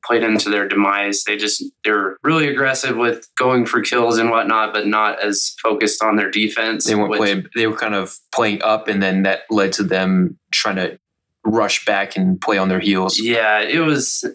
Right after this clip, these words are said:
Speaker 1: yeah, that was the biggest thing. Bishop had double-digit digs, and then, uh, but the Utes had three, uh, players with, um, double-digit kills, and that was, I mean, there's no way you can't win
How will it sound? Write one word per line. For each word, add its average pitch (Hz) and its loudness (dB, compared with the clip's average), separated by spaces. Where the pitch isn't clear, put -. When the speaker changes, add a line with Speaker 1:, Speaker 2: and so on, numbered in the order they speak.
Speaker 1:
yeah, 107 0
that 147 0
was 160 -2
the 113 -2
biggest 131 0
thing. 117 2
Bishop 151 -2
had 113 -4
double-digit 113 0
digs, 101 -2
and 117 0
then, 117 0
uh, 107 2
but 117 -4
the 110 0
Utes 127 2
had 110 -4
three, 110 2
uh, 104 0
players 104 -2
with, 98 -2
um, 95 -2
double-digit 101 -2
kills, 95 -2
and 104 0
that 113 0
was, - -4
I 107 -2
mean, 98 -2
there's 110 0
no 110 0
way 98 2
you 92 -2
can't 95 -4
win 95 -4